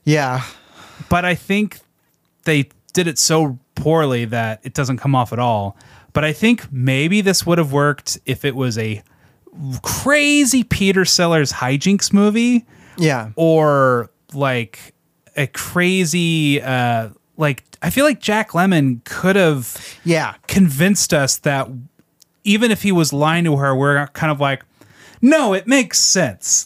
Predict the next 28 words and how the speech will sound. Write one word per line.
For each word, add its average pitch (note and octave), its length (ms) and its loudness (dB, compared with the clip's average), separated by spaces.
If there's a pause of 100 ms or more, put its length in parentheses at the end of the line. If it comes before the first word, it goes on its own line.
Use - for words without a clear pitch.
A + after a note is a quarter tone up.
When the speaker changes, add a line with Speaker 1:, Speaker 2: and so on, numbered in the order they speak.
Speaker 2:
Like, E3+ 320 -2
<laughs> - 40 -4 (580)
Speaker 1:
Right. F#3+ 240 0
Speaker 2:
Jack B3+ 240 0
Lemmon A3+ 240 2
is G3 120 0
the F#3 100 0
one F3+ 160 2
who E3+ 100 2
could D3+ 120 -6
be D3+ 100 0
like, D3 240 -2
"Come - 180 -6
on, F#3+ 320 -2
you C#3+ 80 -12
guys, A3 640 -8 (240)
get G4+ 100 -2
on G#4 100 -6
my F#4+ 100 -4
team." G4+ 440 -2
Speaker 1:
I, F3 180 0
I E3 120 0
do F#3 260 -4
think D#3+ 360 -6
that B2 180 -4
if A#2+ 160 -6
you A#2+ 140 -6
had, A#2 580 -4